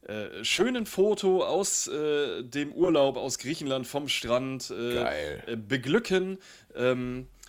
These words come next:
Speaker 1: äh, ich, äh, bin ab dem ersten September auf der, auf der Insel und, ähm,
Speaker 2: Wie lange bleibst
Speaker 1: meine
Speaker 2: du?
Speaker 1: Familie, meine Familie kommt am vierten September nach. Das heißt, ich habe ungefähr drei Tage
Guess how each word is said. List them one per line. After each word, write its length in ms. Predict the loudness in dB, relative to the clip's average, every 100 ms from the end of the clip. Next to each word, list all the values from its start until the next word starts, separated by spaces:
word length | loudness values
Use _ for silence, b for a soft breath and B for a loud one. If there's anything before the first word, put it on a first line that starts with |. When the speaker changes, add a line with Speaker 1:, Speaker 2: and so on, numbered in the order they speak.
| b _ _
Speaker 1:
äh, 180 | -12 -10 -10
ich, 320 | -10 -10 -8
äh, 200 | -6 -4
bin 240 | -4 -4
ab 160 | -4 -6
dem 140 | -6
ersten 300 | -6 -6 -6
September 440 | -6 -4 -6 -4 -4
auf 140 | -4
der, 380 | -2 -2 -2 -6
auf 140 | -8
der 120 | -6 -2
Insel 460 | 0 2 4 4
und, 520 | 4 0 0 -2 -4 -6
ähm, 540 | -6 -4 -4 -6 -8 -10 -10 0
Speaker 2:
Wie 60 |
lange 200 | 2 4
bleibst 260 | 8 6 6
Speaker 1:
meine 120 | 4
Speaker 2:
du? 60 | 4
Speaker 1:
Familie, 340 | -2 -2 -4 -10 b b b -6
meine 200 | -2 -2
Familie 380 | -2 2 2 0
kommt 200 | -4 -8
am 100 | -8
vierten 400 | -8 -2 -2 0
September 460 | -4 -6 -4 -4 -4
nach. 200 | -4 -6
Das 160 | -6 -6
heißt, 160 | -6
ich 140 | -6 -4
habe 240 | -4 -4 -8 _ _ -20 _ _ -14 -4
ungefähr 680 | 0 0 0 0 0 -2 -6 b b -14
drei 420 | -8 2 4 4
Tage 760 | 2 0 0 0 -2 -2 -4